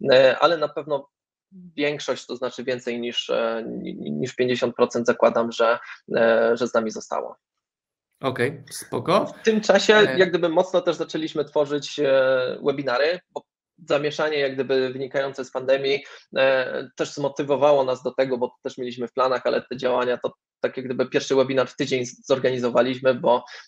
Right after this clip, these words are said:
Speaker 1: bo, bo, bo z jednej strony był temat, była potrzeba, e, i, i, i, i robiliśmy takie we-, webinary, na które przychodziło, no, po kilka tysięcy osób, e, i to nauczycieli i dyrektorów, e, no bo rozwiąz-, mówiliśmy o bieżących ich problemach, czyli o tym, co dzieje się w placówkach, jak sobie radzić z pandemią, jak komunikować się,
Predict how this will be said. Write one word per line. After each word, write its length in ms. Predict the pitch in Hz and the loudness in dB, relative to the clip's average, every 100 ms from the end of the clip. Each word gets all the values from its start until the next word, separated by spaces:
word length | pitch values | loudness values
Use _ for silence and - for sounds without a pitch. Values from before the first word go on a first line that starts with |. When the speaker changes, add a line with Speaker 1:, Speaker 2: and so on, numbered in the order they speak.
| - | 0
Speaker 1:
bo, 280 | 127 110 - - - - | 0 0 -10 -14 -20 -20
bo, 280 | - 131 123 - | -14 -10 -10 -12
bo 180 | - 113 | -16 -2
z 80 | |
jednej 200 | 151 135 | 2 2
strony 260 | 127 135 131 | 2 4 4
był 160 | 123 127 | 2 4
temat, 300 | 156 131 123 | 4 4 4
była 200 | 123 120 | 2 2
potrzeba, 560 | 127 - 143 139 135 - - _ 127 | 0 2 4 4 2 -2 -20 _ -6
e, 100 | 120 | -6
i, 280 | 135 127 | -8 -10
i, 160 | 135 - | -12 -12
i, 180 | 135 139 | -10 -4
i 40 | |
robiliśmy 400 | 135 131 147 139 | -2 -2 -2 -2
takie 240 | 139 143 139 | -4 0 4
we-, 400 | 131 135 131 131 | 4 2 -2 0
webinary, 480 | 131 131 127 143 | -2 2 4 4
na 100 | 131 | 2
które 240 | 127 143 131 | 0 -2 -4
przychodziło, 680 | - 135 131 135 135 131 127 | -4 -8 -6 0 4 6 4
no, 180 | - - | 0 -10
po 60 | _ - | _ -8
kilka 220 | 147 139 | -2 -4
tysięcy 420 | 127 143 131 127 | -2 -6 -4 -2
osób, 300 | 135 127 113 - | 0 0 -4 -6
e, 60 | 120 120 123 127 127 - - - | -4 -2 -2 -4 -4 -8 -12 -18
i 100 | - | -10
to 120 | - | -2
nauczycieli 540 | 127 123 - - 131 120 | 0 0 0 -2 -2 0
i 40 | |
dyrektorów, 520 | 127 123 - 131 175 - - | 0 2 4 4 4 0 2
e, 360 | 135 131 127 127 - - _ - | 4 6 4 0 -8 -20 _ -8
no 80 | 135 | -2
bo 100 | 147 | -2
rozwiąz-, 340 | 139 147 147 | -2 -8 -8
mówiliśmy 600 | - 139 147 143 147 147 | -14 -8 -4 0 -2 4
o 140 | 131 127 | 4 4
bieżących 400 | 131 135 131 123 | 2 -2 -4 -10
ich 120 | 117 | -8
problemach, 480 | - 123 127 117 110 | -4 2 2 2 -4
czyli 240 | - 120 | -4 -2
o 80 | 113 | -2
tym, 180 | - 123 | -4 -6
co 120 | 139 | -4
dzieje 240 | 131 127 | 0 0
się 120 | 123 - | -2 -8
w 60 | |
placówkach, 480 | - - 123 123 120 | -8 -8 -4 -2 0
jak 160 | 123 - | -2 -2
sobie 260 | 123 123 | -2 0
radzić 280 | 127 123 120 | 0 0 -4
z 40 | |
pandemią, 400 | - 123 123 123 120 | -6 -2 0 0 -4
jak 120 | 127 | -6
komunikować 680 | 127 127 127 131 123 117 - | -6 -6 -2 2 2 0 0
się, 180 | 123 | -2